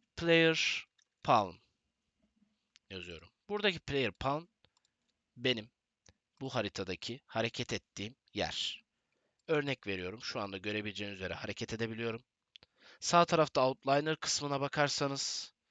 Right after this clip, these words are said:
burada bakın Default Pawn yazacak. Görebileceğiniz üzere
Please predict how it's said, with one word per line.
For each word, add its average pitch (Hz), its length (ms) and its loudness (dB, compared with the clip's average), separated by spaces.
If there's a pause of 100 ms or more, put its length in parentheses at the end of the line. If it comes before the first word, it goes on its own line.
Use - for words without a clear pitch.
(1800)
burada 135 280 2
bakın 113 300 -4
Default 107 460 -2
Pawn 120 240 -2
yazacak. 123 680 -4 (600)
Görebileceğiniz 120 540 -4
üzere 117 280 -6